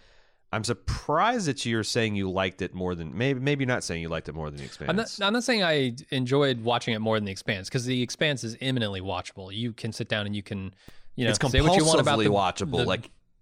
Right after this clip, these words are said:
Speaker 1: every fucking episode is a cliffhanger this goddamn season.
Speaker 2: It, it absolutely is, and
Speaker 1: Uh-huh.
Speaker 2: I,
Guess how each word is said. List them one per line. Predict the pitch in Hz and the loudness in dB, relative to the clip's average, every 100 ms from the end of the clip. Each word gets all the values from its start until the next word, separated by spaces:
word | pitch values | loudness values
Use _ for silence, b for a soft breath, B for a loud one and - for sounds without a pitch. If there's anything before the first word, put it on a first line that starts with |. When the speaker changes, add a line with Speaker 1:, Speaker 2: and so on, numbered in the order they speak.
| 131 | 0
Speaker 1:
every | 151 151 | 2 2
fucking | 143 - 147 - 143 131 127 | 0 0 -2 0 -2 0 0
episode | 143 - - 107 98 92 | -2 -2 0 2 2 2
is | 95 | 0
a | 92 | 0
cliffhanger | 87 180 135 101 85 80 | 0 -2 0 0 0 -4
this | 82 | -4
goddamn | 82 80 80 73 | -4 -2 -4 -6
season. | 80 71 62 64 | -8 -10 -8 -6
Speaker 2:
It, | - - | -6 0
it | 160 | 2
absolutely | 147 143 160 143 123 | 2 0 0 2 4
is, | 117 113 104 | 6 4 2
and | 139 131 | 0 0
Speaker 1:
Uh-huh. | 117 | 2
Speaker 2:
I, | 120 110 | 2 0